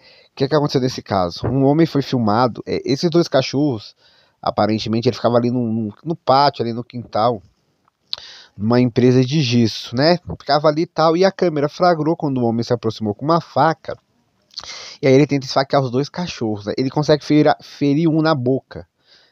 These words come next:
né? Na boca foi ferido, é, o, o cachorro foi atendido, teve o sangue estancado e foi, e passa bem,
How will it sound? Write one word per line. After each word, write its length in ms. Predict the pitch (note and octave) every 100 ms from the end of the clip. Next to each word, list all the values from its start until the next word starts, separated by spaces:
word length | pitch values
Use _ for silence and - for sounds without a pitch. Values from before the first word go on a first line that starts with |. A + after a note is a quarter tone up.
| _
né? 300 | G#2+ B2 A#2 -
Na 100 | G#2
boca 280 | G#2 A#2 -
foi 140 | A#2+ B2+
ferido, 460 | C#3 A#2 C3 B2+ - - - -
é, 560 | F#2+ G2 F2+ E2 A#1 - -
o, 340 | G2 G#2 F#2+
o 60 | G2
cachorro 340 | - A2+ B2
foi 160 | B2+ B2+
atendido, 480 | A#2+ A#2+ A2 B2 B2
teve 200 | B2+ A#2+
o 40 |
sangue 280 | A2+ A#2 A#2
estancado 640 | A2 - G#2 G#2 A2 A#2+ B2+
e 40 |
foi, 440 | - A#2+ A#2 A2+ F#2+
e 100 | G#2+
passa 380 | A#2 A#2+ -
bem, 300 | C3+ F2+ D#2+